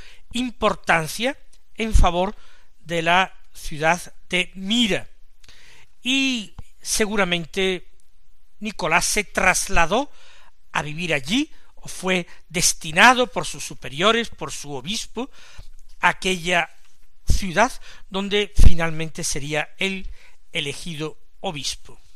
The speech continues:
Hay dos cosas que parece que tendríamos que aceptar, eh, limpiándolas de leyendas en la vida de S-, San Nicolás. Por una parte, que fue un hombre profundamente caritativo,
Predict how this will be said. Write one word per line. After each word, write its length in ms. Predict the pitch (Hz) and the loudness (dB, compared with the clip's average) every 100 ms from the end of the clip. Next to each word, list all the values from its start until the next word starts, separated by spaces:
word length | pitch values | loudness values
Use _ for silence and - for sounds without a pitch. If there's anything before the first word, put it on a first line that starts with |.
| - - - - | -14 -14 -14 2
Hay 200 | 269 294 | 4 4
dos 280 | 208 294 - | 4 2 2
cosas 460 | - 240 - 269 | 0 0 0 -2
que 460 | - 196 165 160 - - - - - - - | -2 -2 -2 -2 -12 -14 -12 -14 -14 -4 4
parece 420 | 180 226 - 294 | 6 6 0 -6
que 160 | - | -6
tendríamos 720 | - 196 180 185 233 269 254 - | -4 -4 -2 0 0 0 -2 -6
que 200 | - 170 | -2 0
aceptar, 720 | 151 - 143 - - 220 262 - - - - - - - | 0 -6 -10 -4 0 2 0 -10 -14 -14 -16 -14 -14 -14
eh, 80 | |
limpiándolas 840 | 160 190 180 - 214 226 208 190 139 | -8 -4 -4 0 6 6 6 2 2
de 100 | 170 | 0
leyendas 540 | 160 151 220 214 208 | -2 0 0 0 0
en 80 | 180 | 0
la 80 | 156 | -2
vida 220 | 160 175 | -2 -4
de 100 | 156 | -4
S-, 300 | 135 - - - - | -4 -8 -10 -12 -12
San 360 | - - 170 | -4 0 0
Nicolás. 520 | 147 139 127 110 - - - - - | -2 -8 -8 -10 -10 -10 -10 -12 0
Por 140 | 240 | 2
una 120 | 269 285 | 4 6
parte, 320 | 294 302 - | 6 4 -2
que 120 | 226 | -4
fue 400 | - - 269 240 - | -2 0 0 0 -2
un 180 | 247 262 | -4 -4
hombre 300 | 277 277 269 | -2 0 -2
profundamente 1400 | - 233 214 196 - - 320 302 262 240 262 - - 262 - - - - | -2 2 4 4 -2 -6 -4 0 2 2 -4 -6 -6 -6 -10 -14 -14 -2
caritativo, 720 | - 220 214 214 175 151 131 | 2 2 2 -2 -4 -8 -10